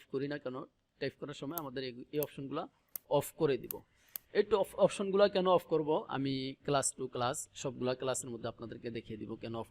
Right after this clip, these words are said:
করতে হবে, কেন অফ করতে হবে না, বিষয়গুলা জানিয়ে দিব। এখন বিষয় হচ্ছে যে আমি এই ইটাকে ঘুরাবো। ইটাকে আমি কিভাবে ঘুরাবো? আমাদের যদি এখানে এই কটা অপশন থাকে, তাহলে বাকি অপশনগুলো আমরা নিয়ে আসবো। এখানে যাব, গিয়ে আমাদের এই যে শো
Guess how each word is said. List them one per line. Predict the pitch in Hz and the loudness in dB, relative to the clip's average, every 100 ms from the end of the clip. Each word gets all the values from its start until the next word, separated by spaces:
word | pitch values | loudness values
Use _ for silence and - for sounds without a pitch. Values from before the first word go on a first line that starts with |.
| 117 | -14
করতে | - 117 | -12 -10
হবে, | 113 | -8
কেন | 117 113 | -8 -8
অফ | 107 - | -10 -12
করতে | 120 - | -12 -8
হবে | 117 107 | -8 -6
না, | 110 131 - - - | -6 -6 -10 -20 -12
বিষয়গুলা | - - 120 117 | -8 -6 -4 -6
জানিয়ে | 113 113 117 | -4 -6 -6
দিব। | 127 - - - - - - - | -8 -16 -20 -20 -20 -20 -16 -4
এখন | - 214 202 | 2 2 4
বিষয় | 208 214 | 4 4
হচ্ছে | 202 - 185 | 4 2 4
যে | 185 | 6
আমি | 165 170 - | 6 2 6
এই | 196 190 | 4 4
ইটাকে | 240 226 196 165 156 127 | -2 4 6 6 2 0
ঘুরাবো। | 127 117 - - - _ _ | 2 2 0 -14 -16 _ _
ইটাকে | 175 175 175 175 | -2 0 2 0
আমি | |
কিভাবে | 175 180 160 160 | -2 -2 0 0
ঘুরাবো? | 139 131 123 135 - _ _ _ _ - | 2 2 2 0 -4 _ _ _ _ -8
আমাদের | 139 143 143 147 | -2 -2 -4 -6
যদি | 147 160 | -4 -4
এখানে | 147 143 151 147 | -2 -4 -2 -4
এই | 135 | -4
কটা | 143 165 | -2 -2
অপশন | 135 - 135 | -4 -6 -8
থাকে, | 131 151 | -6 -8
তাহলে | - 131 | -6 -4
বাকি | 120 120 165 | -2 -2 -2
অপশনগুলো | 147 - 139 131 139 | -4 -6 -6 -4 -2
আমরা | 131 135 | -2 -4
নিয়ে | 127 127 | -2 -6
আসবো। | 120 127 180 _ _ _ | -6 -6 -6 _ _ _
এখানে | - 139 139 143 | -6 -2 -2 0
যাব, | 131 127 185 - _ _ 139 | -2 -2 -6 -8 _ _ -6
গিয়ে | 135 | -4
আমাদের | 139 135 135 | -2 -4 -2
এই | 127 | -2
যে | 120 - | -4 -2
শো | 156 | 4